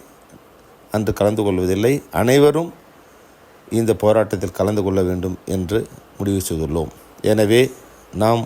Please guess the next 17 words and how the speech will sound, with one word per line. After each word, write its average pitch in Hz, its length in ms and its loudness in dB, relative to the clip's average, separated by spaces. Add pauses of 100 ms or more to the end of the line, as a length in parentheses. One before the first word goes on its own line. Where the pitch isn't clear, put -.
(640)
நம்முடைய 117 380 4
வாழ்வாதாரத்தை 120 680 2 (100)
காத்திட, 95 320 -4 (840)
நம்முடைய 117 340 4 (100)
ஒற்றுமையை 135 460 2 (220)
நமக்கும் 127 460 0 (280)
இந்தியாவில் 147 580 2
உள்ள 143 120 -2 (140)
அனைத்து 117 240 -6 (100)
தலைவர்களுக்கும் 107 680 -2 (760)
எடுத்துக்காட்டிட 101 640 -4 (840)
நாம் 104 300 -2
அனைவரும் 110 440 0
ஒன்றிணைய 104 420 -2
வேண்டும். 82 320 -8 (1160)
பதினாலு 139 480 2
ஐந்து 113 280 2